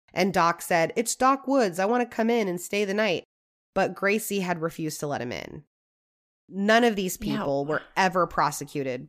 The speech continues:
Speaker 1: for the crime. It can be a very dangerous time when police are desperate to prove that they're not completely incompetent.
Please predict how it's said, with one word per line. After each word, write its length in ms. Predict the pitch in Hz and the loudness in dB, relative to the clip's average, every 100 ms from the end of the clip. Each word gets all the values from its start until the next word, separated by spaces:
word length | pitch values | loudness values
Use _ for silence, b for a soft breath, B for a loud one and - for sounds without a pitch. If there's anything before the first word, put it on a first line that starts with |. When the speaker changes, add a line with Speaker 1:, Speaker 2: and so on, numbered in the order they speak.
| - | -8
Speaker 1:
for 460 | 143 131 120 - _ - | -4 -4 -6 -10 _ -10
the 100 | 135 | -8
crime. 460 | - 113 80 - - _ _ _ _ _ _ _ _ _ _ _ | -6 -8 -8 -10 -16 _ _ _ _ _ _ _ _ _ _ _
It 160 | 359 370 | 0 4
can 100 | 508 | 4
be 100 | 349 | 6
a 80 | 233 | 4
very 320 | 185 170 170 | 4 0 0
dangerous 560 | 156 156 147 143 139 - | -2 -2 -2 -2 -6 -6
time 540 | - 127 113 107 165 - | -8 -6 -6 -8 -10 -2
when 280 | 170 160 156 | 0 2 0
police 460 | - 185 180 185 | -2 -2 0 -2
are 160 | - 170 | -2 -4
desperate 680 | 151 - 147 - - 151 - | -4 -4 -4 -4 -6 -6 -4
to 100 | 165 | -8
prove 540 | 156 - 147 139 139 | -10 -6 -4 -2 -4
that 140 | 147 143 | -6 -6
they're 100 | 147 | -4
not 320 | 147 135 - | -4 -4 -6
completely 800 | - 165 - - 147 127 135 127 | -8 -8 -6 -6 -6 -4 -6 -8
incompetent. 840 | 127 143 - 131 127 - 156 151 135 | -8 -8 -6 -8 -8 -8 -4 -4 -6